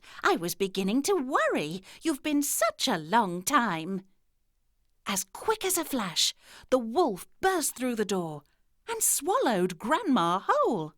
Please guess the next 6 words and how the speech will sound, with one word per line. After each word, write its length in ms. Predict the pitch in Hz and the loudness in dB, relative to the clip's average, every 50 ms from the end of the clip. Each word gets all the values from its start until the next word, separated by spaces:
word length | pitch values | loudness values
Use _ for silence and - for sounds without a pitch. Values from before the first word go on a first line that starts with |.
| _ _ _ _ _ _ _ _ _ _ _ _ _ _ _ _ _ _ _ - | _ _ _ _ _ _ _ _ _ _ _ _ _ _ _ _ _ _ _ -20
Pleased 680 | - - 170 170 208 247 254 240 220 185 151 - 151 | -14 -8 -4 -2 0 0 0 0 -2 -2 -4 -6 -8
with 120 | 147 151 | -10 -8
himself 600 | 151 151 147 143 143 - 170 156 147 147 151 - - - - - - - | -8 -8 -6 -6 -4 -2 -2 -2 -2 -4 -6 -8 -12 -16 -16 -14 -4 -2
and 220 | 233 220 208 - | 0 0 0 -2
quite 480 | - - - - 392 440 440 339 220 - | -8 -10 -2 0 0 0 0 -2 -6 -10
full, 540 | - - - - 277 240 180 143 135 135 | -14 -6 -2 0 0 2 0 -2 -6 -10